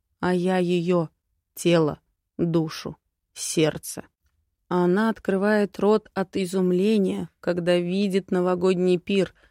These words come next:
а я хлопаю дверью и тут же прижимаю малышку к себе.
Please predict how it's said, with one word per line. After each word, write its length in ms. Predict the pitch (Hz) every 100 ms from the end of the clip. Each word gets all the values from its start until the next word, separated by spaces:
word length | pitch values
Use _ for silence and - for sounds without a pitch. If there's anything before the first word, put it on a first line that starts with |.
| _ -
а 140 | 190 190
я 200 | 185 196
хлопаю 560 | - 190 185 - 180
дверью 540 | 170 170 185 202 190 180 - -
и 100 | 202
тут 280 | 185 185 175
же 160 | 175
прижимаю 640 | 175 175 170 170 170 175 170
малышку 520 | 170 165 175 - -
к 60 | -
себе. 400 | - - 160